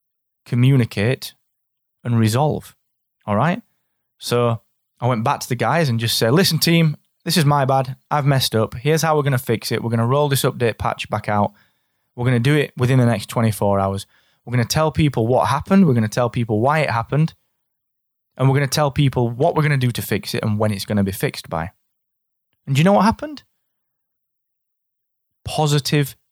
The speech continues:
email responses. People replied to me positively and said, "Mark, do you know what, man? That's fantastic. I really appreciate that you've done that. I really appreciate that you've got in touch with me personally and you've told me what the situation is."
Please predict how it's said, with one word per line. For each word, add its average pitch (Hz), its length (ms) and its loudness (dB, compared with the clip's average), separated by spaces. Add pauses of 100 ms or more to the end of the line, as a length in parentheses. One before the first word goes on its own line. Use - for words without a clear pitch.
(120)
email 120 480 2
responses. 107 680 -4
People 156 300 0
replied 151 600 0
to 110 100 -4
me 113 200 2 (380)
positively 131 760 0
and 110 140 -6
said, 113 180 0
"Mark, 135 400 0 (320)
do - 80 -10
you 139 40 0
know 156 120 2
what, 156 140 2
man? 156 220 0 (680)
That's 120 200 -2
fantastic. 113 600 -4
I 110 40 0
really 143 280 4
appreciate 123 500 2
that 113 120 -2
you've 104 160 -8
done 101 220 0
that. 90 160 -8
I - 20 -6
really 127 380 2
appreciate 101 580 -2
that 101 80 -8
you've 98 140 -10
got 127 120 2
in 139 80 6
touch - 240 -2
with 135 80 0
me 117 120 4
personally 101 560 0 (400)
and 113 120 0
you've 110 140 2
told 107 340 0
me 107 80 -2
what 101 200 -2
the - 40 -16
situation 101 640 -2
is." 90 140 -12